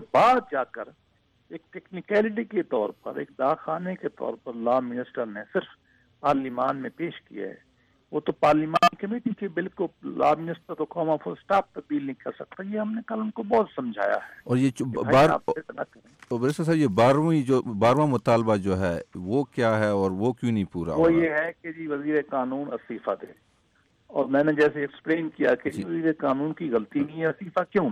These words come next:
Speaker 1: دے؟
Speaker 2: اچھا۔
Speaker 1: اور دوسری بات یہ بھی ہے کہ اگر کچھ لوگ ایسے دھرنا دے دیں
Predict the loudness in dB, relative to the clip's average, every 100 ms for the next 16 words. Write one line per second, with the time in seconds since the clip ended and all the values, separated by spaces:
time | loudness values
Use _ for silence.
0 | -4 -14 _ -10 -10 -12 -14 0 2 4
1 | 2 0 -6 4 4 4 2 2 2 2
2 | 4 4 0 0 0 -2 -2 -10 -10 -10
3 | -2 -2 -2 -6 -8 -10 -8 -4 -4 -4
4 | -4